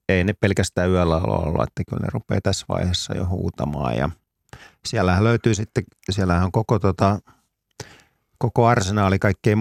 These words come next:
kaikkia muitakin lintuja. Jos ollaan avomaastossa, niin ehkä toi pensaskerttu laulaa ja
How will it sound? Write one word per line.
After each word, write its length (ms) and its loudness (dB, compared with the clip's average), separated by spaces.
kaikkia 340 0
muitakin 440 2
lintuja. 380 2
Jos 200 0
ollaan 240 2
avomaastossa, 720 2
niin 200 -2
ehkä 300 -2
toi 180 0
pensaskerttu 760 -2
laulaa 480 4
ja 160 2